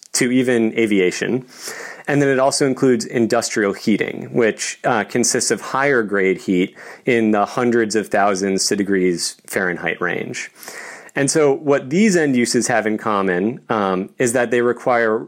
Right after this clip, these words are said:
super, super high flow rates for energy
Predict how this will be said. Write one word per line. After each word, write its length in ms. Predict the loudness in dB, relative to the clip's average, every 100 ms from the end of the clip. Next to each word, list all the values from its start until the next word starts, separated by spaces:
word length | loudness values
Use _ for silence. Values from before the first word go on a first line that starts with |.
| -6
super, 640 | -4 0 2 2 2 0
super 440 | 0 0 0 0
high 640 | -2 0 2 2 2 0 -4 _ _
flow 400 | -10 0 4 4
rates 340 | 4 2 0 -2
for 160 | -2
energy 560 | 0 -2 0 2 2